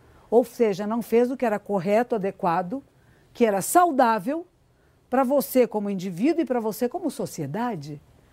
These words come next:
como grupo, né? A gente assistiu agora, essa semana passada, coisas muito feias, né? A questão de Nice.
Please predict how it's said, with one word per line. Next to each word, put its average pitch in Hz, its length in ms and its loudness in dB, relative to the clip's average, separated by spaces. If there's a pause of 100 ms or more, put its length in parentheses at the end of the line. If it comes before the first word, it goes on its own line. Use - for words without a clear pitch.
(120)
como 160 200 -2
grupo, 165 480 -2
né? 226 180 -8 (720)
A 170 60 0
gente 220 240 0
assistiu 269 560 0
agora, 196 320 0
essa 180 200 -8
semana 180 340 -4
passada, 220 460 -4
coisas 285 320 -2
muito 190 220 -4
feias, 160 480 2
né? 220 160 -10 (560)
A 165 140 -4
questão 180 420 -2
de 180 160 0
Nice. 240 520 2